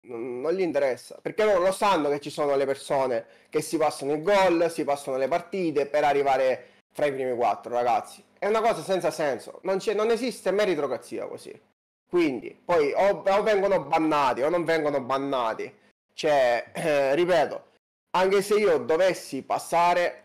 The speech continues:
al di là del ban, ragazzi, se, se non ci sarà ban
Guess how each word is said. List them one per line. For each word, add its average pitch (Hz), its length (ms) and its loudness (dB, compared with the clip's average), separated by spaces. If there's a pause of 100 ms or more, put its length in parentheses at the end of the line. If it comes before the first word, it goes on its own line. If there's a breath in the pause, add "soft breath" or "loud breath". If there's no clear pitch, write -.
(140)
al 156 240 2
di 175 100 0
là 175 180 6
del 143 180 0
ban, 165 500 2
ragazzi, 147 720 0
se, 110 480 -2
se 156 140 -4
non 151 140 0
ci 151 100 -4
sarà 143 240 0
ban 143 680 -2